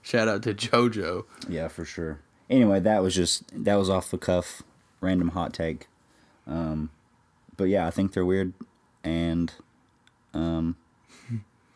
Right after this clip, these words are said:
Speaker 1: I was gonna see how long this is going so
Speaker 2: Yeah.
Speaker 1: far. Um,
Speaker 2: And
Speaker 1: and it's two hundred and fifty bar.
Speaker 2: What does that
Speaker 1: and
Speaker 2: mean?
Speaker 1: point, I have no idea.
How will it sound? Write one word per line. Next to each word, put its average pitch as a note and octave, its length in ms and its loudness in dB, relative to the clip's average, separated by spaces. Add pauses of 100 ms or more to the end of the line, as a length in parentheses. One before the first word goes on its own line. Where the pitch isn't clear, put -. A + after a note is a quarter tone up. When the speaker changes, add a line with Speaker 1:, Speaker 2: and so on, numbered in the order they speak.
(600)
Speaker 1:
I A#2+ 60 4
was A#2+ 160 2
gonna G#2+ 160 2
see G#2+ 140 0
how G#2+ 120 2
long G2+ 160 2
this G#2 160 -2
is G2 140 -6
going G2+ 440 -4 (420)
so - 60 0
Speaker 2:
Yeah. G2 120 2
Speaker 1:
far. A#2 260 0 (680)
Um, G2+ 480 0 (1040)
Speaker 2:
And G2+ 140 0
Speaker 1:
and A#2+ 140 4
it's - 260 -2 (220)
two A#2 160 2
hundred A#2+ 300 2
and G#2 220 0
fifty A2+ 640 0 (1040)
bar. A2+ 680 2 (1040)
Speaker 2:
What F2+ 100 -2
does F2 100 -4
that E2 120 -2
Speaker 1:
and G2 80 2
Speaker 2:
mean? F#2 140 0
Speaker 1:
point, A2+ 320 0
I G#2 80 -2
have A2+ 220 -2
no G2+ 260 0
idea. G#2 460 -2